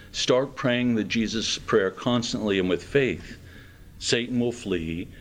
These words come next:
Saint John Climacus says, "With the name of Jesus, flog the foes,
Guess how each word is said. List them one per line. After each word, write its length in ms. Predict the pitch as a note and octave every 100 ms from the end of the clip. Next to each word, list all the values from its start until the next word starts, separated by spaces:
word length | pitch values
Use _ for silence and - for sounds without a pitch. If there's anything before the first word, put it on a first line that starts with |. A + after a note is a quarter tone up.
| - - - -
Saint 280 | - B2+ A2+
John 260 | B2 B2
Climacus 500 | - C#3 C3 B2+ A#2
says, 200 | A2 F#2+
"With 140 | A2+ A2
the 80 |
name 360 | A2+ A#2 C3+ C#3+
of 120 | A#2
Jesus, 400 | - C3 G#2+ A2
flog 560 | - A2+ A#2+ C3+ D3 A#2+
the 120 | A2
foes, 760 | - F#2+ E2 D#2 - - -